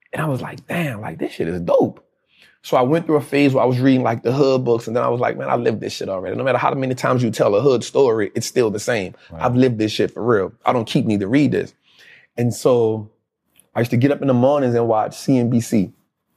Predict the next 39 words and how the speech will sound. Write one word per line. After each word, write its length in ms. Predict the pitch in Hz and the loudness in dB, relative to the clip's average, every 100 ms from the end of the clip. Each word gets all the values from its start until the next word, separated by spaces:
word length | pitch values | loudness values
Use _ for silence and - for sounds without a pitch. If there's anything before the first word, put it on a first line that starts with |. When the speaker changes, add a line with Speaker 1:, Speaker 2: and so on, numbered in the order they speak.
| _ _ _ | _ _ _
Speaker 1:
So 160 | - 113 | -10 -6
mind 280 | 117 135 127 | -2 0 0
you, 80 | |
people 240 | 120 143 107 | 0 -4 -6
in 100 | 104 | -6
prison, 480 | 143 135 113 107 120 _ _ _ 147 | 0 0 0 -6 -10 _ _ _ -2
they 140 | 127 | 0
love 340 | 123 123 123 120 | 2 2 0 0
to 80 | |
watch 280 | 117 107 101 | 0 0 0
The 80 | 101 | 0
Young 180 | 110 110 | 0 0
and 80 | 107 | -2
the 60 | |
Restless. 420 | 117 107 - 98 - - 127 - - - - | -2 -2 -4 -10 -10 -8 -10 -10 -20 -12 -4
<laughs> 80 | 523 466 - - 480 - 523 403 - 403 - - 440 _ _ - - - - - - - | -2 -2 -6 -8 -8 -12 -14 -14 -16 -18 -16 -20 -20 _ _ -20 -14 -10 -8 -6 -6 -2
And 140 | 156 156 | 0 2
so 140 | - | 2
I 80 | 160 | 4
would 120 | 170 | 2
have 160 | 165 - | 0 0
to 80 | |
get 180 | 123 143 | 2 4
up 140 | 139 - | 2 0
before 400 | 117 143 131 113 | -6 0 2 4
them 460 | 120 170 131 120 _ _ | 4 2 0 -4 _ _
to 120 | - 123 | -2 2
watch, 400 | 117 113 - - | 2 0 -4 -2
like, 380 | 117 113 - _ _ | -2 -2 -10 _ _
Squawk 420 | - 131 117 98 | -2 0 0 0
Box, 380 | 107 87 73 - - | 0 0 -2 -14 -8
Speaker 2:
Mm. 200 | 98 90 | -6 -2
Speaker 1:
Jim 240 | 104 131 110 | 2 2 0
Cramer. 540 | - 113 107 98 85 _ _ _ | -2 0 0 -2 -8 _ _ _
And 80 | - | -6
I'd 160 | 151 123 | -6 -8
be 60 | |
like, 260 | - - 131 _ | -10 -12 -14 _
"Damn, 580 | - 196 175 131 95 - | -4 0 0 -2 -8 -14